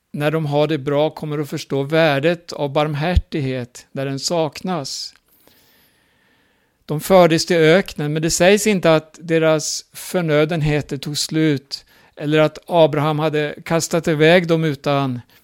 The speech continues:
eh, medel då. Men det står att vattnet tog slut, och efter att de hade gått vilse i det här varma klimatet så övervanns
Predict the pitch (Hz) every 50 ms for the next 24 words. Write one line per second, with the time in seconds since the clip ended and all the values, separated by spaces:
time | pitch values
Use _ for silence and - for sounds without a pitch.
0 | _ _ _ _ _ _ _ - - 135 139 139 139 135 - - 127 110 156 143
1 | 147 156 156 165 180 190 175 185 180 165 156 147 143 131 127 120 123 _ - -
2 | - - _ _ _ _ _ _ - 151 165 165 165 160 - 180 170 165 170 160
3 | 156 170 180 202 202 - _ _ - 175 165 156 143 - - - - - - 151
4 | 143 131 - - - 135 131 123 120 123 120 _ _ - - 147 151 160 156 -
5 | - 160 151 147 - 160 151 147 147 143 143 139 143 151 143 - 151 143 160 170
6 | 170 156 131 120 - - - - 185 175 147 139 143 143 147 139 143 139 151 151
7 | 143 139 135 135 135 131 - - - 147 135 135 135 131 131 131 - - 123 123
8 | - 151 - - 180 165 160 147 143 143 135 151 143 143 135 - - -